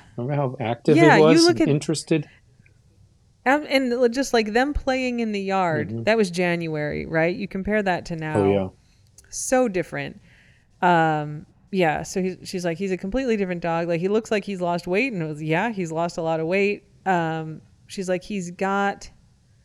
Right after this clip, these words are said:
Speaker 2: you know, obviously he can't walk. Um, she's like, "He's got a lot of edema in his back legs," which is a thing that, <laughs> excuse me, we would see when he'd come out of the clinic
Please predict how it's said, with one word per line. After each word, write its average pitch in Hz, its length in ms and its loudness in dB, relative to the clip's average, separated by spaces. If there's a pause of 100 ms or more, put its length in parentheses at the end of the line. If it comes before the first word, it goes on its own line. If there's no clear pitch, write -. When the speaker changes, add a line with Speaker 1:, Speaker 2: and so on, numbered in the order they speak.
(180)
Speaker 2:
you 185 100 0
know, 180 60 2
obviously 180 400 4
he 156 100 -8
can't 165 260 -6
walk. 151 440 0 (540)
Um, 151 640 -2 (1120)
she's 202 220 -4
like, 196 140 0
"He's 214 180 -6
got 262 220 0
a 277 40 2
lot 220 220 2
of 190 100 0
edema 226 460 -2
in 180 180 -4
his 180 160 -4
back 175 300 -6
legs," 214 320 -2
which 185 160 -6
is 180 160 -4 (100)
a 190 80 -2
thing 254 320 -6
that, 240 260 -4 (120)
<laughs> 220 160 -2
excuse 220 340 -4
me, 190 120 -2
we 214 120 -4
would 202 180 -6
see 233 500 -6 (840)
when 202 180 -2
he'd 196 240 -4
come 180 240 -4
out 185 240 0
of 170 240 -4
the 170 80 -4
clinic 175 520 -6